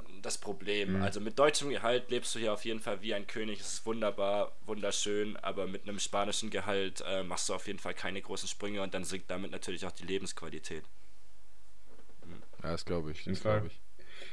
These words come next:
Speaker 2: Vielleicht, wir haben ja schon wieder eine halbe Stunde rum.
Speaker 1: Mhm.
Speaker 2: Vielleicht nochmal zum Abschluss, was, glaub ich, ganz spannend noch wäre, warum du die E S B gewählt hast und nochmal vielleicht letztens die, oder die, deine letzten vier Jahre nochmal rekapitulieren. Also du bist ja fast fertig.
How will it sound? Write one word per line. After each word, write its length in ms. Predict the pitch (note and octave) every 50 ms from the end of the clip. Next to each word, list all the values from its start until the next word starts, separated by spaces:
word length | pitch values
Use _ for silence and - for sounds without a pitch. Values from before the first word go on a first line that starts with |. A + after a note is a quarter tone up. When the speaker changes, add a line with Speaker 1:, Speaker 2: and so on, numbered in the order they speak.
| - - -
Speaker 2:
Vielleicht, 420 | - - - B2 C#3+ C#3+ - - -
wir 140 | C#3+ B2+ B2
haben 80 | C3+ D#3
ja 60 | D3
schon 100 | - -
wieder 100 | C3 B2+
eine 80 | B2
halbe 180 | B2 C3+ C3+ -
Stunde 260 | - - C3+ B2 A2+
rum. 200 | G#2+ A#2+ A#2 A#2 A#2+ A#2+ - - - - - - - - -
Speaker 1:
Mhm. 60 | -
Speaker 2:
Vielleicht 220 | F#2+ F#2+ - C#3
nochmal 140 | D#3 D3+ D3
zum 120 | - E3+
Abschluss, 640 | - - - - - - B2 B2 C3+ D3 - - -
was, 200 | A#2 A2+ A2+ -
glaub 140 | - - A2+
ich, 60 | A2
ganz 160 | - A2+ A2
spannend 240 | - - C3 A2 -
noch 160 | A#2 A2 -
wäre, 280 | - A2 A2+ A#2 A2+ G2+
warum 320 | G#2+ A2 A#2 C#3 D3 C#3
du 120 | B2 B2 A#2+
die 400 | A#2 A2+ A2 G#2+ F#2+ G#2 G#2 G2+
E 40 | G2+
S 140 | F#2+ -
B 380 | - - - - A2 A2 C3+ D3+
gewählt 300 | D#3 C#3+ C#3 D3 D3 -
hast 200 | C#3+ - - -
und 80 | A#2 A#2
nochmal 200 | A2+ A2+ A2 A2
vielleicht 180 | - A2 A2
letztens 480 | A#2 A#2+ A#2+ - - A#2+ A2 - - -
die, 180 | - A2 G2+
oder 140 | F#2+ G2 G2+
die, 320 | G2 G2+ G2+ G2+ G2+ G#2 - - - - - - -
deine 220 | G#2 G#2+ G#2+ G#2
letzten 300 | G2+ B2 C3 - - B2+
vier 220 | A2 - - C3
Jahre 240 | B2+ A#2 A#2 A#2+ A#2
nochmal 140 | A2 G2 F#2
rekapitulieren. 680 | G#2+ G#2+ - G#2 - G2+ - G#2+ G2+ G#2 A2 G#2+ G2
Also 180 | G2 G2 F#2+ G2
du 80 | G#2
bist 100 | G#2 A2+
ja 60 | B2+ A2
fast 200 | A#2 A2 A2 -
fertig. 340 | C3 B2 F#2+ F2 - -